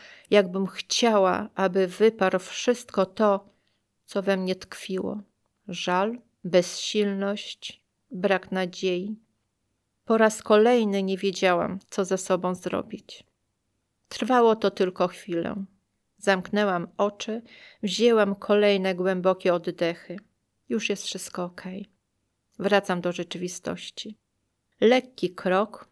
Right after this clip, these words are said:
uśmiech już wyćwiczony i spokojny głos. „No, idziemy na nasze ulubione śniadanko.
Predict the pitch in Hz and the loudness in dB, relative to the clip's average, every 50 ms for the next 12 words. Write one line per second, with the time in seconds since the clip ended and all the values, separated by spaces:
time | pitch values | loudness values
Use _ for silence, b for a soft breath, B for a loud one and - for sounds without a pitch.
0 | _ - 240 240 220 - - - 202 196 190 - 208 196 - - 180 190 190 - | _ 2 2 2 2 2 0 0 0 0 0 0 -2 -2 0 0 -2 -2 -2 -4
1 | - 190 185 - - 202 202 208 202 202 202 190 - - - - - 190 185 - | -6 -6 -4 0 2 2 4 4 2 0 0 -2 -4 -8 -10 -4 -4 -4 0 2
2 | 196 190 190 180 180 185 175 175 180 180 180 190 - - - - - _ _ _ | 2 2 2 2 -2 -4 -4 -4 -4 -4 -4 -6 -10 -16 -20 -20 -20 _ _ _
3 | _ _ _ _ _ - 302 285 262 262 247 - 262 262 247 240 214 208 208 202 | _ _ _ _ _ -2 0 2 2 0 2 2 4 4 4 4 4 4 4 4
4 | 202 214 214 - - 226 - 208 190 196 185 202 214 202 196 196 196 - - 196 | 4 4 2 2 2 2 2 2 0 2 4 4 4 4 4 2 0 -2 -2 -2
5 | 190 180 196 185 180 180 180 - 185 - 208 | 0 0 0 0 0 -2 -6 -6 -6 -6 -6